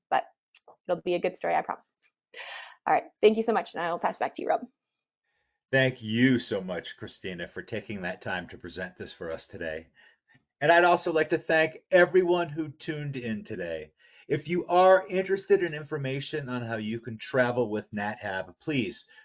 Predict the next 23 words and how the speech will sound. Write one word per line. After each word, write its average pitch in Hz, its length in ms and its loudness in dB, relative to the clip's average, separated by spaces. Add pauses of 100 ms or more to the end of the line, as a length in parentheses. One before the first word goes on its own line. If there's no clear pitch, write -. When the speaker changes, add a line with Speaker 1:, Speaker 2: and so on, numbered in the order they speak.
(140)
Speaker 2:
give 151 160 2
us 190 160 2
a 185 60 -2
call 151 340 4
at 143 80 -2
the 123 80 -4
number 131 280 -2
on 120 200 -4
your 113 160 -6
screen, 123 720 -4
or 143 420 2 (200)
you 131 120 -6
can 123 180 -6
send 123 340 -4
us 117 360 0
an 117 180 -6 (100)
email 107 480 -4
at 92 140 -6 (120)
info 170 600 -6
at 90 220 -12
nathab 120 420 -2
dot 113 260 -4
com. 110 440 -6